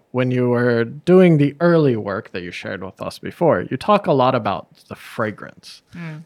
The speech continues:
Speaker 1: the smell, and how long the smell can
Speaker 2: Mm.
Speaker 1: last. Could you talk a little bit more about why that's important or how you designed your product?
Speaker 2: 因为我发现你们，看了一下你们大概之前所写的嘛，你们那个香气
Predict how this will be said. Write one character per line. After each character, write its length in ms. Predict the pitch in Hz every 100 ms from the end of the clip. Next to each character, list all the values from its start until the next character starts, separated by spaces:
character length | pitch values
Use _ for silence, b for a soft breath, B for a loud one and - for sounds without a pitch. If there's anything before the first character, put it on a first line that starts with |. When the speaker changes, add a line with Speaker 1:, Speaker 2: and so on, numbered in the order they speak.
| -
Speaker 1:
the 100 | 110
smell, 680 | - - 135 131 98 78 -
and 160 | 120 110
how 200 | 113 131
long 640 | 127 127 143 156 151 143
the 80 | 120
smell 400 | - - 107 104
can 220 | - 107
Speaker 2:
Mm. 100 | 92
Speaker 1:
last. 640 | 95 - - - - - - _ -
Could 160 | -
you 80 | 127
talk 260 | 135 175 165
a 60 |
little 160 | 156 143
bit 180 | 127 117
more 320 | 113 117 113
about 320 | 107 107 85
why 260 | 117 139 147
that's 280 | 135 135 123
important 600 | 117 127 117 110 117 120
or 420 | 80 104 98 101
how 400 | 113 - - 151
you 220 | 147 131 117
designed 720 | 107 101 156 151 107 101 87
your 100 | -
product? 420 | - - - _ _
Speaker 2:
因 100 | -
为 40 | 269
我 40 |
发 200 | 233 226
现 240 | 226 226
你 80 | 180
们， 340 | 143 139 139 -
看 140 | - 208
了 160 | 190
一 60 | 151
下 240 | - 165
你 80 | 143
们 120 | 139
大 160 | 135 156
概 240 | 156 147
之 220 | 147 - 190
前 220 | 180 143
所 220 | - 131
写 280 | 156 - 117
的 120 | 73
嘛， 220 | 71 64
你 120 | 60
们 180 | 165 160
那 80 | 196
个 100 | 285
香 440 | - - 269 269 262
气 420 | - - 254